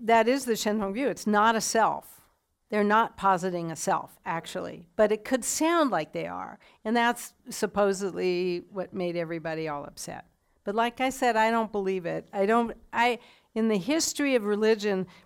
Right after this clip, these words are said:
people don't kill each other out, out of beliefs. It's always got power and money and politics and stuff is involved behind the scenes, you know?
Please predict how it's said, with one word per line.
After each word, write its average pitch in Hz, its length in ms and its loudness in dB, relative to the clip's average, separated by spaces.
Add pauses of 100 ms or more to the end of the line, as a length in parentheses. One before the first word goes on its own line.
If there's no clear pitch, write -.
people 262 300 -2
don't 214 240 0
kill 208 220 -2
each 202 180 -4
other 185 260 0
out, 180 220 0
out 190 220 -4
of 170 180 -10 (280)
beliefs. 180 340 -2
It's 190 140 -4
always 220 340 6
got 196 300 0
power 202 380 0
and 185 180 -2
money 196 360 0
and 170 140 -6
politics 190 580 -2
and 175 140 -8
stuff 185 320 -2
is 170 140 -8
involved 165 560 -2 (420)
behind 175 360 -2
the 160 80 -6
scenes, 156 580 -8
you 170 100 -4
know? 160 340 -6